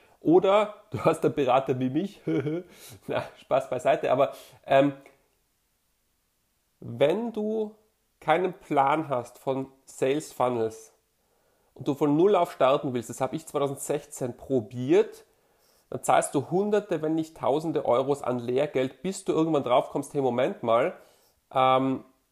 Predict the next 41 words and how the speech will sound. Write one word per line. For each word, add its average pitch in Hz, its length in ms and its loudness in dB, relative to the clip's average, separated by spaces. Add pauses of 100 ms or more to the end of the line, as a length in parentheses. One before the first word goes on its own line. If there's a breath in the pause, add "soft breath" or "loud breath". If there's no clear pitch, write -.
(160)
das, 196 220 0
was 156 140 -4
ich - 220 -10
bisher 180 340 -2
hätte 151 260 -4
machen 147 320 -4
können, 143 260 -4
hätte 147 180 -10
ich - 120 -20
gratis 147 720 -6
machen 170 340 -4
können 180 320 -4
und 147 200 -4
sollen. 143 500 -2 (140)
Also 143 180 -10
meine 139 220 -4
Online-Präsenz 160 760 -6
so 170 120 -8
weit 170 160 -2
ausbauen, 151 360 -2
dass 143 120 -6
ich 139 140 -10
gratis - 580 -8 (300 loud breath)
so 165 140 -8
viel 156 140 -8
Reichweite 185 500 -4
wie 147 80 -2
möglich 160 280 -4
kriege - 220 -12
und 160 240 -8
dann 208 300 -2
erst 127 640 0 (180)
irgendwann 151 960 0
Werbung 143 360 0
draufschalten, 156 560 -2
dann 165 200 -4
erst 170 180 -4
irgendwann 170 340 -4
Sales 160 360 -6
Funnels 175 420 -2
befeuern 170 560 -2